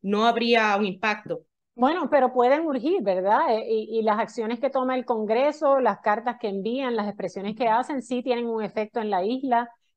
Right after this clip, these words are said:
Speaker 2: eh, ponen presión al gobernante para prestar atención a asuntos que quizás no quieren prestarle atención. Así que uno de nuestros reclamos iba a ser eso, el, el que se urja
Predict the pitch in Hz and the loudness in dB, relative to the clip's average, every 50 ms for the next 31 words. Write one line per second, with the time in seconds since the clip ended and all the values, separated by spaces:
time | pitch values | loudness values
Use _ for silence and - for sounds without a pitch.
0 | _ - 190 185 180 170 - - 233 233 226 240 233 226 233 233 214 196 - - | _ -4 -2 -2 -2 -2 -2 0 0 2 2 2 0 0 0 0 0 -2 -4 -4
1 | 226 220 226 226 233 240 220 214 214 214 208 202 196 175 180 190 196 214 254 269 | -2 -2 -2 0 0 0 0 0 2 2 2 2 2 0 -2 -6 -6 -6 -4 -4
2 | - 254 240 247 214 190 185 190 185 170 - - _ _ - - 214 208 208 - | -2 -2 0 2 2 4 4 4 4 2 2 -4 _ _ -2 0 0 0 0 2
3 | 214 196 208 214 214 233 220 214 220 240 226 226 214 214 220 226 220 220 226 220 | 2 4 4 2 0 -2 -4 -4 -4 -4 -4 -4 -4 -4 -4 -6 -6 -4 -4 -6
4 | 220 - 226 202 180 190 214 202 - - 214 214 226 214 214 214 220 240 254 262 | -4 -4 -4 -4 -4 -4 -6 -6 -4 -4 -2 -2 -2 -2 -4 -2 -2 -2 -2 0
5 | 277 262 - 208 180 180 - 190 185 196 208 202 208 190 175 170 - 277 302 262 | -2 -2 -6 -8 -6 -4 -2 0 0 2 0 0 -2 -4 -10 -8 -6 -4 -4 -4
6 | 196 170 170 160 - 220 202 240 208 - - _ _ _ - 220 220 220 226 240 | -4 -6 -8 -8 -8 -4 -2 -2 -4 -4 -6 _ _ _ -6 -4 -2 0 2 2
7 | 254 247 240 240 254 226 208 247 208 220 214 208 220 247 277 277 240 240 240 233 | 0 0 0 -2 -2 -2 -2 -2 -2 0 0 0 0 0 0 2 2 2 2 2
8 | 226 208 247 339 349 - 202 175 - - 190 180 180 _ - 202 185 175 - 220 | 0 0 0 -2 -2 -2 -4 -4 -2 -2 -4 -4 -6 _ -8 -8 -8 -4 -4 -4
9 | 202 - - 208 - - 233 254 330 330 240 165 180 165 156 - - _ | -4 -2 -4 -4 -2 -2 0 0 0 0 -2 -2 -2 -2 -2 -4 -6 _